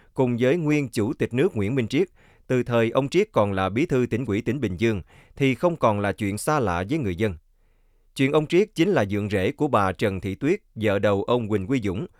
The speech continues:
cùng loạt phi vụ biến đất công thành sở hữu riêng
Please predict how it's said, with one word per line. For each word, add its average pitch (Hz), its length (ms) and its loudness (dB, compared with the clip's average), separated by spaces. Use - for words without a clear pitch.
cùng 127 220 2
loạt 113 220 0
phi 160 200 0
vụ 98 300 -2
biến 151 200 0
đất 202 160 2
công 143 240 2
thành 98 200 -2
sở 120 160 0
hữu 110 180 0
riêng 127 240 0